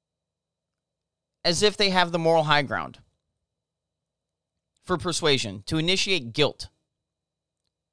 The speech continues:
which was one of the things at Harvard, uh,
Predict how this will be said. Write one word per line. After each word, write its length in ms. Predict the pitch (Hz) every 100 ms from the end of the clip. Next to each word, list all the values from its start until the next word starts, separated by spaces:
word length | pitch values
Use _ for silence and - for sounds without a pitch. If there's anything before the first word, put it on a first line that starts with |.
| _ _ _ _ _ _
which 180 | - 175
was 160 | 196 165
one 140 | 190
of 80 | 185
the 80 | 180
things 340 | 170 165 170
at 160 | 160 139
Harvard, 560 | 147 180 160 135 139 143 _ _ _ _ _
uh, 340 | 131 139 139